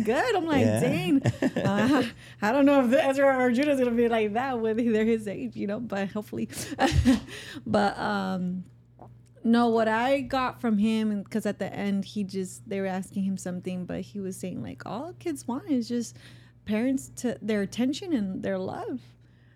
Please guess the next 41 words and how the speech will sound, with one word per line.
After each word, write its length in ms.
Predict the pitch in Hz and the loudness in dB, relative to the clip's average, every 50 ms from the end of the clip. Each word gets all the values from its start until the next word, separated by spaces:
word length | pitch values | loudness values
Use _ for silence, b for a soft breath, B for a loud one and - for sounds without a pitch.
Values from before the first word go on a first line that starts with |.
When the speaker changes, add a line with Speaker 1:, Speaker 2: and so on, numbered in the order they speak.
| b b | b b
Speaker 1:
You 240 | - 202 208 208 202 | -2 -2 0 0 0
know, 140 | 202 208 214 | 0 0 0
I'm 280 | 220 220 214 220 226 | 0 0 0 0 0
just 280 | 214 226 226 220 220 214 | 2 0 0 0 0 2
Speaker 2:
Yeah. 80 | 226 | 2
Speaker 1:
like, 300 | 214 214 214 208 202 190 | 2 2 2 2 0 0
it's 160 | 208 202 196 - | -2 -4 -6 -6
so 220 | - 226 214 208 | -4 -4 -4 -4
true. 280 | 208 - - 262 269 269 | -4 -6 -6 -6 -4 -4
Like, 280 | 240 208 190 185 - - | -4 -4 -4 -6 -6 -6
you 120 | 196 185 | -6 -6
know, 240 | 185 185 185 190 196 - - - - - - - - - | -4 -4 -4 -6 -6 -8 -12 -14 -14 -14 -14 -12 -6 -4
I, 120 | 208 214 | -2 0
I'm, 280 | 233 240 233 208 214 214 | 0 0 0 0 0 -2
as 440 | - - 202 - - 202 208 190 196 220 | -2 -4 -6 -6 -4 -4 -4 -2 -2 0
you 80 | 240 240 | 0 0
were 80 | 226 | 0
talking 460 | 220 - 220 233 247 254 - 262 226 | -2 -4 -4 -6 -6 -4 -2 -2 -2
right 140 | 220 208 202 202 | -2 -2 -4 -4
now, 260 | 214 254 320 320 294 | -4 -2 0 0 2
like, 300 | 254 220 202 202 190 196 | 2 2 0 -4 -4 -6
I 100 | 196 208 | -6 -4
was 160 | 208 214 214 | -4 -4 -2
just 180 | 214 214 - - | -4 -4 -4 -4
thinking 460 | 226 208 208 - 214 208 202 196 190 | -4 -4 -2 -2 -4 -4 -4 -4 -4
of 180 | 185 180 175 175 - - | -4 -6 -8 -10 -12 -10
kinda, 240 | - 214 202 196 190 | -6 -4 -4 -2 -2
like, 200 | 190 185 185 - | -4 -4 -6 -8
certain 320 | - 208 180 170 190 190 | -8 -8 -6 -4 -4 -4
things 400 | - 190 180 175 180 180 185 185 | -4 -6 -6 -6 -6 -6 -6 -6
that 180 | 180 165 180 175 | -8 -8 -8 -6
had 220 | 190 185 180 180 | -6 -8 -8 -6
happened 340 | 180 202 196 - - - 151 | -6 -8 -8 -8 -8 -8 -6
to 60 | 160 | -4
me, 180 | 180 202 247 254 | -2 2 2 2
and 80 | 247 214 | 2 2
I'm 100 | 202 196 | 0 -4
just 180 | 202 196 - 208 | -6 -6 -6 -6
like, 220 | 190 185 190 - B B B B B B B B B B B B B B - - - - - - - - - - | -6 -6 -8 -10 B B B B B B B B B B B B B B -20 -20 -20 -20 -20 -20 -20 -20 -12 -6
like, 260 | 202 214 202 185 - | -4 -4 -4 -4 -2
uh, 320 | 208 196 196 190 185 185 | -2 -2 0 0 -2 -2